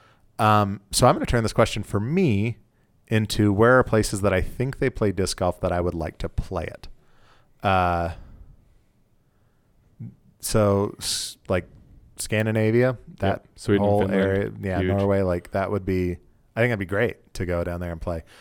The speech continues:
Speaker 1: Uh, it also would be interesting for me to play at sea level, but I can do that a lot easier than going to Norway. Um, <laughs>
Speaker 2: But would it be better?
Speaker 1: No.
Speaker 2: Probably not.
Speaker 1: No.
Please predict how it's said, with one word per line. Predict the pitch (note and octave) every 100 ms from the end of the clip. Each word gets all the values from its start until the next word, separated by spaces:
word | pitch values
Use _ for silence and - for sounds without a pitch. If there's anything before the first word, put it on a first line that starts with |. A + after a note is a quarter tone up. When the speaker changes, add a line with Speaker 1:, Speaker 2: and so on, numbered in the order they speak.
| - - _
Speaker 1:
Uh, | A2 G#2 G2+
it | A2
also | G#2 - G#2
would | G2
be | F#2 F#2+
interesting | F2+ F#2 F#2+
for | -
me | F#2
to | E2+
play | F#2+
at | F2
sea | - A#2
level, | G2+ E2 F2+
but | F2
I | F2
can | F2+
do | F2
that | E2
a | E2
lot | D#2 D#2
easier | G#2 F2+ E2+ E2
than | E2+ E2
going | F2+ E2 E2
to | E2 E2+
Norway. | F2 E2+ E2 - _ - - -
Um, | A2+ G#2 - -
<laughs> | -
Speaker 2:
But | A2 G#2 F#2 F#2
would | F#2 E2+
it |
be | E2+
better? | - E2+ F2+ A2+ A#2 _ _ _ _ _ D3+
Speaker 1:
No. | G2+ - -
Speaker 2:
Probably | F2+ F2+
not. | F2+ F2+ - -
Speaker 1:
No. | F2 A#2+